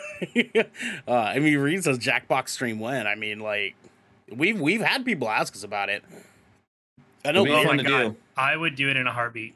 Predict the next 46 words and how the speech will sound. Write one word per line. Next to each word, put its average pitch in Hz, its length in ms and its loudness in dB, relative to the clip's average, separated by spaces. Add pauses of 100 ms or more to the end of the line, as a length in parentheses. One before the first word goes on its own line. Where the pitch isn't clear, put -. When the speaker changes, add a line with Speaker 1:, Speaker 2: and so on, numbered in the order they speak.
(500)
Speaker 1:
I 123 60 -4
know 151 100 2
Larry 123 320 0
was 104 140 -8
pestering 117 420 -6
the 98 60 -14
fuck 123 240 -8
out 101 160 -4
of 95 80 -12
us 104 140 -14
about 98 220 -10
it. 98 120 -10 (360)
He's 113 80 -14
like, 117 80 -8
"Yeah, 135 100 -2
I - 40 0
should - 140 -10
totally 131 240 -4
do 113 140 -4
a 107 40 -10
Jackbox 110 500 -6
thing." 98 180 -6
And 104 140 -10
Raven, 117 440 0 (260)
Raven 127 220 -2
was 123 100 -2
talking 113 240 -4
about 110 180 -2
it 98 60 -10
too 180 180 -2
a - 20 -4
long 101 160 -8
time 98 220 -10
back. 92 280 -10 (840)
Speaker 2:
We 104 60 -6
should. 113 180 0
Speaker 3:
It 156 80 2
would, 160 260 -2
it 156 120 2
would 160 180 -4 (180)
be 143 140 0
a 139 60 0
great 131 420 -4
splash 120 400 -4
damage 113 480 -10
community 113 720 -10